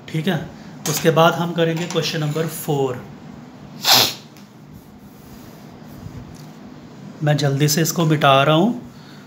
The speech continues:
ताकि वीडियो जो है लंबा ना बने, आप इसको पास करके उतार लेना।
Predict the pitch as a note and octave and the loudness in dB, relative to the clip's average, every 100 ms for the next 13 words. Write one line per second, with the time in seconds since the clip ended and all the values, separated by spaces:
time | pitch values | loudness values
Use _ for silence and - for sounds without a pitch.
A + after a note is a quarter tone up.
0 | - D3 C#3+ D3+ C#3 C#3 D3 D3+ D3 D#3 | -6 -4 -2 -2 0 0 2 4 4 2
1 | D3+ C3+ C#3 D3+ D#3 D#3 E3 - - - | 2 0 0 2 2 2 2 0 -6 -16
2 | - C#3+ C3+ C#3+ - E3 D#3 C#3+ C#3 - | -4 0 0 0 2 2 4 4 2 -2
3 | C#3+ - C#3+ C3+ B2+ B2 B2 A#2 | -4 -4 -6 -4 -6 -6 -8 -10